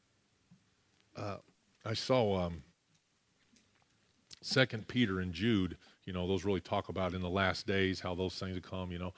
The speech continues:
"You guys been waiting for two thousand years for the Messiah. Where is he at?" We're still waiting. I saw, uh, Whoopi Goldberg,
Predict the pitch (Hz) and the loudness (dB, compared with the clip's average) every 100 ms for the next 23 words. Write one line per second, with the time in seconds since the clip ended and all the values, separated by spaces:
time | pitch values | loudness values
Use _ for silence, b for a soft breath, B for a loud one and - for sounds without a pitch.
0 | B B 101 101 82 98 95 113 107 - | B B 2 4 4 0 2 0 -2 -4
1 | 117 107 123 104 117 123 - 120 113 107 | 0 4 4 4 2 0 0 0 -2 0
2 | 139 127 113 117 120 131 127 110 _ _ | 4 4 4 2 4 6 6 4 _ _
3 | B B B B B 95 90 117 123 143 | B B B B B -10 0 4 8 8
4 | 117 104 95 _ _ _ _ _ _ b | 6 -2 -8 _ _ _ _ _ _ b
5 | b b b b b 104 - 117 98 95 | b b b b b -2 4 6 8 6
6 | 95 123 98 117 117 117 117 107 | 6 4 8 8 8 6 6 4